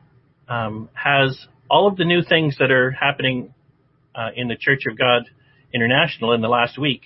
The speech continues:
Uh, I found, uh, with over two hundred different, uh, websites and web pages to, to go through, um, it, I thought it would be a good benefit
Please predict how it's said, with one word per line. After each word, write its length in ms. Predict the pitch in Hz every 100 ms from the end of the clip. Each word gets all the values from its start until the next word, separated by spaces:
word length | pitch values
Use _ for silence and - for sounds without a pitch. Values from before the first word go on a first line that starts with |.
| - _ _ _ _ _ _ _ _ _ _ _ -
Uh, 260 | 120 110 -
I 100 | 120
found, 340 | - 170 175 - - - _ _ _ -
uh, 160 | 127
with 200 | 120 131
over 220 | 160 143
two 200 | 131 202
hundred 460 | 190 185 160 147 -
different, 460 | 160 143 151 135 -
uh, 160 | 127
websites 640 | 113 143 160 147 147 143 -
and 200 | 117 107
web 220 | 135 139
pages 420 | 147 143 139 135 -
to, 200 | 120 110 -
to 80 | 113
go 200 | 135 165
through, 280 | - 101 131 - _ _ _ _ _ _ -
um, 380 | 117 110 107 107 _ _ _ _ _ -
it, 260 | 117 117 - -
I 160 | - -
thought 180 | 135
it 40 | 127
would 60 |
be 120 | 120 120
a 80 |
good 240 | 113 151 139
benefit 460 | 151 175 - -